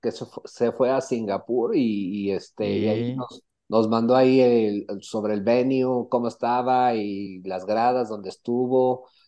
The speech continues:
Speaker 1: pero el, el Jorgito Russell, pues, hubo ahí un, un despiste de atención ahí en las últimas, pero venía, es que venía Hamilton con, con todo, o sea, si de por sí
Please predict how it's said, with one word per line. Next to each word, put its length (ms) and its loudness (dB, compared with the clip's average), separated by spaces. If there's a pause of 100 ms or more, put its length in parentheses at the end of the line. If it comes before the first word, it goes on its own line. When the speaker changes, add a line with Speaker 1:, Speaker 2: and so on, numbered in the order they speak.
(120)
Speaker 1:
pero 580 2
el, 440 0
el 300 -2 (180)
Jorgito 520 -4
Russell, 520 0 (400)
pues, 400 -6 (240)
hubo 360 4
ahí 120 2
un, 560 -6 (200)
un 160 -6
despiste 480 -4
de 80 0
atención 560 -4
ahí 200 -2
en 80 -2
las 200 -6
últimas, 460 -2
pero 220 4
venía, 540 0 (260)
es 160 -4
que 140 0
venía 640 -2
Hamilton 540 -4
con, 340 -10 (260)
con 300 0
todo, 340 0
o 60 -8
sea, 400 -8 (280)
si 180 0
de 120 8
por 200 6
sí 500 8